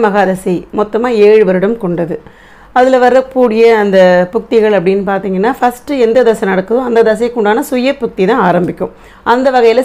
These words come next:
செவ்வாய் மகாதசையில செவ்வாய் புக்தி நான்கு மாதம் இருபத்தி ஏழு நாட்கள் கொண்டது. So, இந்த புக்தி காலத்துல என்ன மாதிரி விஷயங்கள் நம்ம பார்க்க போறோம் அப்படின்னு பார்த்தீங்கன்னா, first நம்ம பிறப்பு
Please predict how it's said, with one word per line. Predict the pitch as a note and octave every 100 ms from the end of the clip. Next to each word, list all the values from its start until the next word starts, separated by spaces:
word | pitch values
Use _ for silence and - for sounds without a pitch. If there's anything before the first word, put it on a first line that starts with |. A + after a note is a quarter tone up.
| A#3
செவ்வாய் | G3+ A3+ A#3 G3+
மகாதசையில | G3 G#3 F#3 F#3 F#3+ D4+ C4
செவ்வாய் | G#3 F#3+ A3 G#3+
புக்தி | F3 - F#3+ F3 - - - G#3+
நான்கு | A3+ B3+ A#3 A3
மாதம் | A3 A#3 C#4 A3
இருபத்தி | A3 A3+ A3
ஏழு | G3+ F#3+ F#3+
நாட்கள் | F#3+ - A3 A3+
கொண்டது. | F3 F3 E3 - - _ _ _ _ _
So, | C4 C4 B3+
இந்த | A#3+ A#3
புக்தி | A#3 C4+ B3
காலத்துல | G#3+ G3 A#3+ B3+
என்ன | G#3 G#3+
மாதிரி | G#3 G3+ F#3+
விஷயங்கள் | F#3+ F#3+ G3
நம்ம | F3+ E3+ E3
பார்க்க | D#3 F#3
போறோம் | F3+ F3 -
அப்படின்னு | F3 F#3 F#3+
பார்த்தீங்கன்னா, | - F#3+ A3 C#4+ - - - _
first | C#4 C#4 E4+ D#4
நம்ம | A#3 A#3+
பிறப்பு | C#4+ C#4+